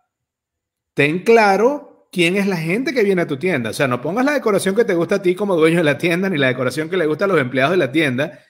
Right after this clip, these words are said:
y los demás que se vayan, ¿no? No, no. Eh, los empleados tienen que estar presentes, tienen que sentirse que la decoración es de ellos. Está, estás en mute ahorita. Eh, los empleados tienen que sentir que la decoración es de ellos, pero el cliente es el que compra.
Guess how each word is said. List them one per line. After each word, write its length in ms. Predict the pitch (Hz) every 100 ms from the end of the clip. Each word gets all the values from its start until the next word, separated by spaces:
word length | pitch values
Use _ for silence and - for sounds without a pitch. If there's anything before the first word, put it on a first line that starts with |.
| _ _ _
y 500 | 139 135 131 - _
los 180 | 139 143
demás 320 | 127 127 147
que 100 | -
se 120 | 151 131
vayan, 360 | 143 117 101
¿no? 160 | 143 - _ _
No, 120 | 269
no. 320 | 403 220 - - _ _
Eh, 180 | 127 127
los 140 | 135 147
empleados 460 | 123 127 160 208
tienen 180 | 196 180
que 60 | 165
estar 200 | 175 170
presentes, 520 | 165 156 156 180 180
tienen 220 | 151 165
que 80 | 180
sentirse 460 | 160 143 160 165
que 80 | 185
la 60 | 151
decoración 320 | 135 127 143
es 60 | 160
de 180 | 139
ellos. 380 | 175 113 - _ _ _
Está, 200 | _ 156
estás 360 | 165 131 143 156
en 80 | 175
mute 200 | 147 131
ahorita. 280 | 120 98 - _ _ _ _ _ _ _ -
Eh, 720 | 131 127 123 117 117 - _ _ _ _ _
los 160 | 139 143
empleados 300 | 139 160 185
tienen 180 | 226
que 80 | 247
sentir 240 | 202 190 202
que 60 |
la 80 | 233
decoración 280 | 202 175 190
es 60 |
de 140 | 185 233
ellos, 160 | 294 -
pero 140 | 147
el 100 | 135
cliente 880 | 127 123 139 156 196 135 - _ _ _
es 140 | 151
el 100 | 180
que 120 | - 113
compra. 560 | 277 254 - - -